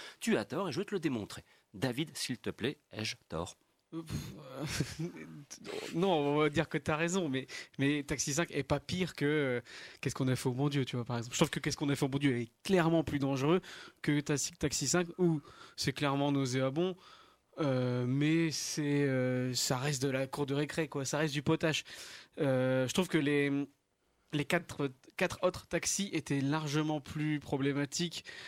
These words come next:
Speaker 2: en termes de racisme cool et racisme sympa, plutôt que de celui-là qui, qui change, il fait plus du racisme, mais il fait plus, plus des blagues sur les nains et les gros, quoi, avec un, un petit supplément de vomi et de caca en plus. Ça reste, euh, ça reste du classique, quoi.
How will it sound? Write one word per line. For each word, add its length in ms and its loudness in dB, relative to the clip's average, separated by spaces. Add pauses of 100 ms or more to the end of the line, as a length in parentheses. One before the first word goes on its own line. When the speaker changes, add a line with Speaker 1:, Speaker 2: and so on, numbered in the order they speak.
(160)
Speaker 2:
en 360 2
termes 220 2
de 100 2
racisme 560 2
cool 280 4
et 60 4
racisme 560 2
sympa, 420 2
plutôt 280 -4
que 80 -12
de 60 -6
celui-là 420 -2
qui, 240 -6 (340)
qui 140 -2
change, 300 2
il 260 -2
fait 160 -4
plus 160 -12
du 180 -2
racisme, 460 0
mais 80 -2
il 40 -6
fait 140 -4
plus, 220 -4 (180)
plus 160 -2
des 140 -2
blagues 240 0
sur 120 -4
les 120 -2
nains 220 0
et 60 0
les 120 0
gros, 240 -2
quoi, 340 0
avec 240 -2
un, 100 0 (100)
un 120 -2
petit 300 -2
supplément 540 0
de 100 0
vomi 420 2
et 60 0
de 40 -12
caca 280 -2
en 100 2
plus. 260 0 (680)
Ça 180 2
reste, 340 2
euh, 420 4
ça 140 0
reste 180 -2
du 80 0
classique, 420 0
quoi. 300 0